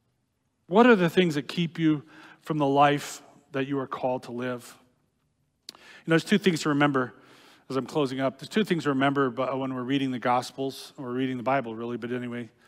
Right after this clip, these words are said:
The story is never about the story. It's always about Jesus. It's not, this story isn't about the calling of disciples.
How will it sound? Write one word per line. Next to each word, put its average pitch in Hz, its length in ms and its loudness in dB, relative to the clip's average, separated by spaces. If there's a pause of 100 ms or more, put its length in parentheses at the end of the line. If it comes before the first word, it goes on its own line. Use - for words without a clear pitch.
(420)
The 143 80 -4
story 190 520 4
is 143 420 -2
never 156 280 2
about 156 240 2
the 151 80 -8
story. 156 500 -4 (280)
It's - 140 -18
always 139 280 -4
about 127 280 -2
Jesus. 127 600 -10 (960)
It's - 120 -18
not, 160 300 4
this 160 120 -2
story 151 280 0
isn't 139 160 -4
about 131 180 0
the - 60 -12
calling 131 360 -6
of 127 80 -10
disciples. 127 720 -8